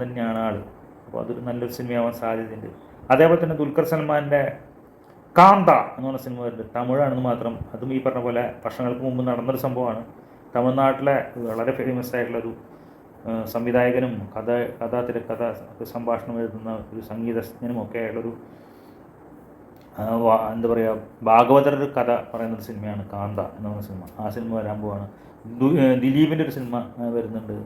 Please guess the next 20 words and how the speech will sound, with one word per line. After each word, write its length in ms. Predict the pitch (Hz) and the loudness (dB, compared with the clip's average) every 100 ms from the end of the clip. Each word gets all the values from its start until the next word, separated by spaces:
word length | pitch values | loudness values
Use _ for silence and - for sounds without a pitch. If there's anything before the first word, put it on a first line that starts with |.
| 107 | -8
അതിന്, 160 | 113 117 _ _ _ - - | -10 -10 _ _ _ -20 4
ആ, 80 | 175 175 147 | 8 8 8
ദിലീപിൻ്റെ 500 | 151 151 151 151 160 135 98 | 2 2 0 2 0 0 4
ഭ, 60 | 147 - - - | 6 4 -6 4
ഭ, 60 | 120 - - | 4 6 2
ഭ, 40 | 98 110 - - - - - - - - - - - | 2 2 0 -12 -20 -20 -20 -20 -20 -20 -20 -12 8
ഭയഭക്തി 540 | 135 160 170 - - 123 | 10 10 8 4 0 0
ബഹുമാനം 420 | 101 117 107 - - - - | 0 -2 -4 -6 -14 -16 -8
എന്ന 120 | 117 113 | -8 -6
സിനിമ 200 | 110 113 110 | -6 -4 -2
വരാൻ 180 | 110 107 | 0 0
പോവാണ്. 220 | 107 104 101 | 0 -2 -2
ആ 20 | 104 | -6
സിനിമ 220 | - 113 117 110 110 | -6 -4 -4 -2 0
വെറൈറ്റി 400 | 110 123 127 147 | 2 2 0 -6
സിനിമയാണെന്ന് 400 | 147 135 131 127 | -4 -2 -2 -2
എന്തായാലും 220 | 123 120 120 | -2 -2 -4
നമുക്ക് 160 | 120 113 | -4 -8
മനസ്സിലാക്കാൻ 340 | - 104 107 107 | -6 -8 -6 -6
സാധിക്കുന്നുണ്ട്. 420 | 107 98 104 | -6 -6 -6